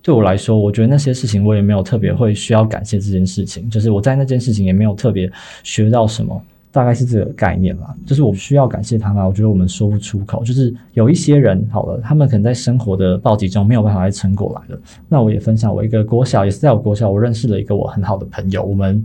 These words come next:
都不是同班同学，但是就是因为有刚好认识的朋友，然后我们就都认识了。应该是有一天我突然，就我们这群朋友突然发现这个朋友他其实有血癌，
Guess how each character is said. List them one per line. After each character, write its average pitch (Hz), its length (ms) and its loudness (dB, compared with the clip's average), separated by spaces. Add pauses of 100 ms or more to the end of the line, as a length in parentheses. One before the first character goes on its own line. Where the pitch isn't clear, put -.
(140)
都 151 120 2
不 131 100 0
是 135 80 2
同 95 180 -2
班 101 160 0
同 98 200 -4
学， - 200 -10 (140)
但 131 100 2
是 139 60 2
就 143 80 2
是 139 160 0
因 131 100 4
为 135 80 4
有 101 100 2
刚 120 180 -2
好 120 120 0
认 110 180 4
识 110 200 0
的 92 120 0
朋 92 200 -2
友， 95 140 -2
然 95 100 -2
后 104 60 2
我 107 60 2
们 95 80 -2
就 107 160 0
都 104 180 0
认 110 200 2
识 - 240 -4
了。 92 160 -6
应 131 60 0
该 139 80 4
是 147 140 0
有 107 160 4
一 110 40 2
天 117 140 2
我 107 80 2
突 135 140 -2
然， 113 220 4 (120)
就 147 100 2
我 117 100 4
们 95 180 2
这 147 120 0
群 139 200 0
朋 104 120 0
友 98 80 2
突 123 140 -2
然 104 120 2
发 104 140 0
现 110 140 2
这 113 80 2
个 107 80 2
朋 98 160 -2
友 92 240 0
他 - 160 -2
其 135 140 -2
实 107 100 0
有 98 140 2
血 - 240 -4
癌， 107 340 -8